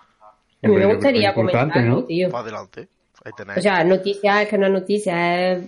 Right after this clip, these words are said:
Speaker 1: anécdota, no sé.
Speaker 2: No, la noticia es que ha salido el evento de Ana, ¿no?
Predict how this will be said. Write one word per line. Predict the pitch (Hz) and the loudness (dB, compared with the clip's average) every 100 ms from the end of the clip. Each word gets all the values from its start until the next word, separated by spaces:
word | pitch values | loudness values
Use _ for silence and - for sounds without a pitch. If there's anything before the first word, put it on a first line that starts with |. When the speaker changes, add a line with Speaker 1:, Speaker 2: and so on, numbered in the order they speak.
| - | -6
Speaker 1:
anécdota, | 185 185 185 180 175 | -2 0 -2 -4 -4
no | 180 | -6
sé. | 175 185 | -6 -4
Speaker 2:
No, | 139 | 0
la | 135 113 | 2 2
noticia | 104 117 120 135 139 | 0 2 2 4 4
es | 143 | 2
que | 127 | 2
ha | 113 | 2
salido | 113 113 120 135 120 110 110 107 107 | 2 4 4 4 4 4 2 2 2
el | 107 | 2
evento | 107 113 117 123 | 2 2 2 2
de | 123 127 | 2 4
Ana, | 160 175 175 | 2 2 2
¿no? | 190 262 | 0 -2